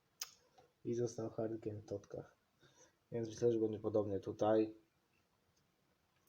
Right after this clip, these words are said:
I po prostu za rok, y, jak się tu skończy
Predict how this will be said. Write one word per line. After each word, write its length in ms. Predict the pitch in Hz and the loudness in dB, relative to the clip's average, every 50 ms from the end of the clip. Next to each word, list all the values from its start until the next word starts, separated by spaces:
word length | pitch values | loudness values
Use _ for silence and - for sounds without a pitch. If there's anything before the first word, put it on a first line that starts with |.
| - - | -8 0
I 120 | - 135 131 | 2 4 4
po 120 | 131 127 | 4 6
prostu 300 | 117 127 123 - - 120 | 6 4 4 4 2 4
za 140 | 117 123 120 | 6 6 8
rok, 440 | 120 120 117 113 - - - - - 110 - | 10 8 8 6 4 -4 -12 -12 -14 -4 0
y, 560 | 110 110 110 113 113 113 110 110 110 - - - _ _ _ _ _ _ _ _ _ _ _ - - | 2 6 8 8 8 8 6 4 2 0 -2 -6 _ _ _ _ _ _ _ _ _ _ _ -12 4
jak 200 | - 120 120 - | 4 4 4 4
się 160 | - - 123 120 | 0 -2 -2 0
tu 160 | 131 127 120 | 0 -2 -2
skończy 480 | - - - 139 139 143 139 131 131 | -2 -4 2 4 4 4 4 4 6